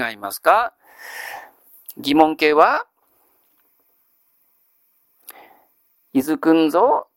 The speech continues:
何々、連体形にするんですね。やとかはつけてもつけなくてもいいんです。よく皆さんは、やかをつけると言いますけど、それは絶対ではありません。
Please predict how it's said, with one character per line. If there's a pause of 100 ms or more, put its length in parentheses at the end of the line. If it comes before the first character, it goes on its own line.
何
々、 (1120)
連
体
形
に
す
る
ん
で
す
ね。 (460)
や
と
か
は
つ
け
て
も
つ
け
な
く
て
も
い
い
ん
で
す。 (460)
よ
く
皆
さ
ん
は、 (240)
や
か
を
つ
け
る
と
言
い
ま
す
け
ど、 (200)
そ
れ
は (220)
絶
対
で
は
あ
り
ま
せ
ん。